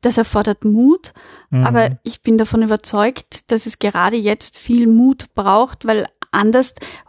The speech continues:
Speaker 1: rotiert dieses Kreisel einfach weiter.
Speaker 2: Das erinnert mich an unsere Tassen und an unsere Teppiche in
Speaker 1: Ich sag
Speaker 2: unserem
Speaker 1: ja.
Speaker 2: Innovationsraum, wo wir eigentlich seit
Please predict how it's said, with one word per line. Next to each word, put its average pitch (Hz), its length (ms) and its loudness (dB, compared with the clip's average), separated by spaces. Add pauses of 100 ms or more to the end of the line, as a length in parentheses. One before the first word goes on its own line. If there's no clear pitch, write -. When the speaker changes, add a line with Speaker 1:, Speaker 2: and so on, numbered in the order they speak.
Speaker 1:
rotiert 247 420 0
dieses 240 240 -2
Kreisel 214 380 -4
einfach 214 320 -4
weiter. 196 440 -4 (300)
Speaker 2:
Das 120 100 -4
erinnert 156 400 2
mich 151 200 0
an 135 100 2
unsere 120 460 0
Tassen 131 500 -2
und 135 140 0
an 123 80 -4
unsere 120 360 -2
Teppiche - 560 -4
in 117 120 0
Speaker 1:
Ich 254 80 -4
sag 190 100 4
Speaker 2:
unserem 180 220 2
Speaker 1:
ja. 131 60 -2
Speaker 2:
Innovationsraum, 127 920 0
wo 135 140 -2
wir 147 80 2
eigentlich 131 240 -2
seit - 240 -6